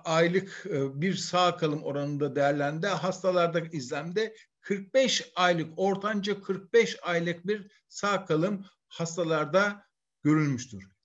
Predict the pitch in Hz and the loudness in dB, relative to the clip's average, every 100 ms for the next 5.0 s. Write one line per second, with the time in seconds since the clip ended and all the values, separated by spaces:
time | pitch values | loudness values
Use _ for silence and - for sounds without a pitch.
0 | - 143 160 160 160 160 156 151 - 208 | -2 0 2 0 -2 -6 -4 -6 -4 -6
1 | 202 - - - - 175 151 120 120 123 | -8 -12 -16 -8 -6 -4 -4 -4 -4 -4
2 | 120 117 - 120 104 107 110 - 190 185 | -6 -8 -8 -10 -8 -8 -10 -8 -8 -10
3 | _ _ 185 208 190 143 - 123 - 180 | _ _ -4 -4 -2 -4 -4 -12 -4 0
4 | 180 156 127 120 139 131 190 196 196 | 2 0 -6 -6 -4 -2 -2 -2 -4